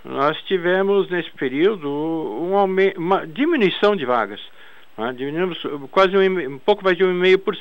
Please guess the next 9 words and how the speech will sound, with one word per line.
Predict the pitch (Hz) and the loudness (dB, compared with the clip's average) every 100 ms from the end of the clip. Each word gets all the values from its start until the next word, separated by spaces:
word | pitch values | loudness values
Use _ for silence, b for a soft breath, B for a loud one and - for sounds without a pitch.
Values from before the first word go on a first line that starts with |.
| 165 | 0
cento, | 151 117 - b b - | 0 -2 -14 b b -14
né? | - 120 b b - | -10 -10 b b -10
No | 160 | 0
caso | 208 220 185 | 4 4 2
do | 180 | -2
Estado, | 160 - - 180 202 127 104 - - | -2 -4 2 4 4 0 -10 -10 -10
governo | 120 147 | -8 -6
do | 123 | -8
Estado, | - - 175 180 113 | -6 0 2 0 -6